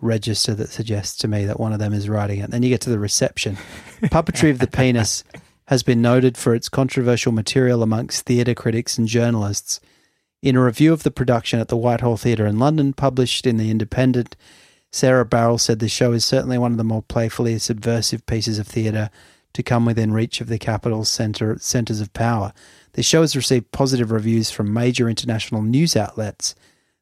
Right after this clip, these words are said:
Lynn Gardner of The Guardian called it a gently witty, surprisingly charming little show,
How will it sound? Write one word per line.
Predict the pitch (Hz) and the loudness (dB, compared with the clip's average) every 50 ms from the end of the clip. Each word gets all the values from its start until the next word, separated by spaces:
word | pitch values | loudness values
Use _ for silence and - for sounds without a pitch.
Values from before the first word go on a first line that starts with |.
| _ _ - | _ _ 0
Lynn | 143 139 139 139 127 | 2 4 4 4 4
Gardner | 127 123 117 120 123 131 123 | 4 4 4 4 4 2 2
of | 120 113 | 0 0
The | - 123 117 | 0 -2 0
Guardian | 127 117 113 113 120 113 113 110 | 0 2 2 2 2 0 0 -2
called | 110 - 123 117 113 110 113 | -2 0 0 0 0 0 0
it | 107 - - _ _ - - _ _ _ _ - | -2 -4 -6 _ _ -20 -20 _ _ _ _ -4
a | 113 110 | -4 0
gently | 98 - 139 139 143 - - 127 | 2 2 2 2 2 0 0 0
witty, | 120 113 123 120 123 120 | 2 2 2 2 2 2
surprisingly | 113 - - 104 - - 131 120 120 113 123 117 113 110 107 | 2 0 -2 -4 -2 0 0 0 2 0 0 0 0 -2 -2
charming | - - - 135 135 139 139 131 117 113 | -2 0 0 2 2 2 2 2 2 0
little | 110 107 107 101 | 0 -2 -2 -4
show, | - - - 110 110 120 135 | -4 -2 0 0 2 0 -2